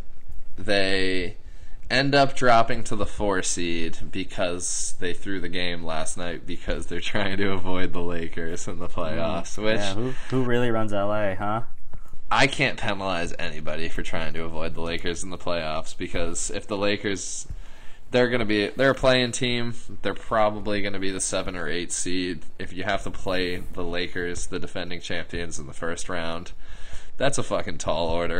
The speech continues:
Speaker 1: and that's a fucking absolute nightmare. So, any jockeying that you have to do to get out of that, I completely understand. But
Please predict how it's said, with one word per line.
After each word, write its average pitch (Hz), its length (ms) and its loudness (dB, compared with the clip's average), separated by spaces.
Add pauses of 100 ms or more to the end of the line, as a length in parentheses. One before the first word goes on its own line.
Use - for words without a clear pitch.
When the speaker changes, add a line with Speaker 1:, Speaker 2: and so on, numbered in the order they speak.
(120)
Speaker 1:
and 98 140 0
that's 98 160 -2
a 92 60 -2
fucking 82 540 -2
absolute 80 600 0
nightmare. 80 560 -2 (100)
So, 90 480 -2 (600)
any 143 180 0
jockeying 110 600 0
that 95 120 0
you 95 80 -4
have 98 200 0
to - 60 -2
do 101 140 0
to 98 80 0
get 92 160 -2
out 98 200 -2
of 101 80 -6
that, 101 260 -2 (560)
I 104 80 2
completely 87 480 -2
understand. 90 580 -6 (440)
But 95 280 -6